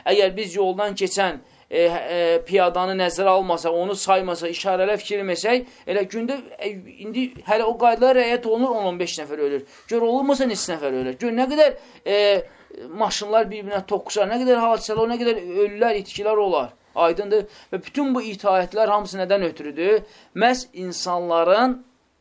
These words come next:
insanların məsləhətindən, yəni ötürü. Və Hüseymin Rəhmallah deyir ki, Quran və sünnədə deyir, bu cür, e, əmirlərə itaət məsələni deyir, ortaya gətirsən və görərsən ki,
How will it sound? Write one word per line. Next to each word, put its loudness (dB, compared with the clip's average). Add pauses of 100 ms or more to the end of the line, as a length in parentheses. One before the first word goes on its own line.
(160)
insanların -2
məsləhətindən, -4 (260)
yəni -2
ötürü. -10 (240)
Və -6
Hüseymin -8
Rəhmallah -2
deyir -4
ki, -4 (360)
Quran 0
və 0
sünnədə -4
deyir, 0
bu -4
cür, -8 (160)
e, -4 (160)
əmirlərə -2
itaət -6
məsələni -4
deyir, -6
ortaya -2
gətirsən -4 (300)
və 0
görərsən -2
ki, -4